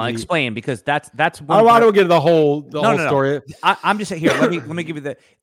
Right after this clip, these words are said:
Speaker 2: Romo is not Tony Romo for those tuning in
Speaker 1: No,
Speaker 2: out.
Speaker 1: no.
Speaker 2: It's, it's a
Speaker 1: Romo
Speaker 2: guy
Speaker 1: is Mike Romanowski, who used to work for RotoWire, and he was our ad sales guy, and he was
Speaker 2: This
Speaker 1: the
Speaker 2: is
Speaker 1: most
Speaker 2: my one,
Speaker 1: insane
Speaker 2: by the way,
Speaker 1: partier.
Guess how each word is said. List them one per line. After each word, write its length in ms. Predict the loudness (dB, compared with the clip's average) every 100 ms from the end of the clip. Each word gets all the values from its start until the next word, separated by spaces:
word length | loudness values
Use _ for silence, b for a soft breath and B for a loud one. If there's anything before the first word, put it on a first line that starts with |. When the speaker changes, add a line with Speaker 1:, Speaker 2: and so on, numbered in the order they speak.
| -12
Speaker 2:
Romo 500 | -2 0 0 -2 -4
is 220 | -6 -6
not 240 | -6 -6
Tony 300 | -6 -6 -6
Romo 280 | -6 -8 -8
for 120 | -12
those 200 | -12 -12
tuning 260 | -10 -12 -4
in 40 |
Speaker 1:
No, 60 | 0
Speaker 2:
out. 60 | 0
Speaker 1:
no. 80 | 0
Speaker 2:
It's, 140 | -6 -10
it's 120 | -2
a 60 | 2
Speaker 1:
Romo 120 | 4
Speaker 2:
guy 280 | 4 4 2
Speaker 1:
is 300 | -2 -8 -20 b b
Mike 280 | -4 0 0
Romanowski, 600 | 0 -2 0 0 0 -2 -8
who 60 | -8
used 140 | -8
to 60 | -8
work 180 | -8 -8
for 100 | -6
RotoWire, 480 | -4 -4 -6 -10
and 80 | -10
he 60 | -12
was 100 | -10
our 140 | -6
ad 200 | -4 -4
sales 240 | -6 -14 -14
guy, 380 | -12 -10 -12 -14
and 140 | -12
he 80 | -12
was 260 | -12 -16 _ b b b b b
Speaker 2:
This 100 | -10
Speaker 1:
the 60 | -2
Speaker 2:
is 40 |
Speaker 1:
most 120 | 0 0
Speaker 2:
my 60 |
one, 220 | 0 0
Speaker 1:
insane 180 | 2 2
Speaker 2:
by 80 | 2
the 40 | 4
way, 160 | 4 4
Speaker 1:
partier. 300 | 0 -2